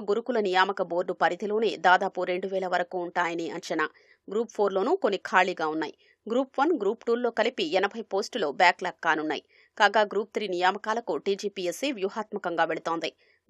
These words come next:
గ్రూప్ వన్, టూ నియామకాలన్నీ పూర్తయిన తర్వాతే గ్రూప్ త్రీ పరిశీలన చేయనుంది. గ్రూప్ టూ, గ్రూప్ త్రీ నోటిఫికేషన్లలో రెండు పోస్టులకు ఎంపికైన అభ్యర్థులు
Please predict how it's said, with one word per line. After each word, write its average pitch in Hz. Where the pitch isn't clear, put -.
గ్రూప్ 226
వన్, 202
టూ 202
నియామకాలన్నీ 185
పూర్తయిన 196
తర్వాతే 180
గ్రూప్ 196
త్రీ 202
పరిశీలన 175
చేయనుంది. 156
గ్రూప్ 208
టూ, 285
గ్రూప్ 202
త్రీ 214
నోటిఫికేషన్లలో 233
రెండు 233
పోస్టులకు 233
ఎంపికైన 180
అభ్యర్థులు 208